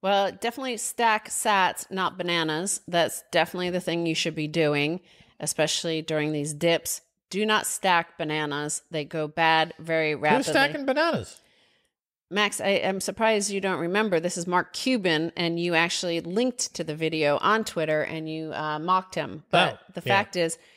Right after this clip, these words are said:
Speaker 1: he said he would rather stack bananas than Satoshis.
Speaker 2: Right, and, uh, that's a bad idea.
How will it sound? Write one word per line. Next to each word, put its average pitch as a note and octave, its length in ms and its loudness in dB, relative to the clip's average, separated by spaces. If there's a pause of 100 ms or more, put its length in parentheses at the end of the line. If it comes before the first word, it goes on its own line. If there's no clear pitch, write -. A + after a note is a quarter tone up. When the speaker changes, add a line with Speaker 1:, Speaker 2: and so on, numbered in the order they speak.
(100)
Speaker 1:
he A3+ 180 -6
said F#3+ 460 2 (120)
he G3 140 -8
would F#3+ 140 -2
rather F#3 280 4
stack F3 460 -2
bananas E3 720 -4
than D#3 360 -6
Satoshis. - 1000 -8 (480)
Speaker 2:
Right, D#3+ 520 4
and, D#3 480 2
uh, D#3 400 6
that's E3+ 280 2
a C#3+ 40 -10
bad C3+ 280 2
idea. A2 420 -4